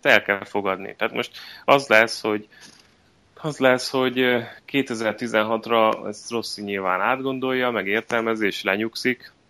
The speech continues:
de, de ezt már hamarabb meg kellett volna tenni neki szerintem fejbe, én csak ennyit mondok.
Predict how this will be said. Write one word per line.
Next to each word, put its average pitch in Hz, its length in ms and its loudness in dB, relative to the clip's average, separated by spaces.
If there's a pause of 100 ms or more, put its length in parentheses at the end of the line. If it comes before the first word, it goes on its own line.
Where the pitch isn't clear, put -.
(200)
de, 107 400 4 (680)
de - 100 -2
ezt 107 140 0
már 107 120 2
hamarabb 98 320 0
meg 87 160 -6
kellett 90 280 0
volna 92 180 -6
tenni 90 240 -6
neki 90 280 -10
szerintem 92 480 -8
fejbe, 92 320 -4
én 92 80 -6
csak - 160 -10
ennyit 90 240 -4
mondok. 98 280 -10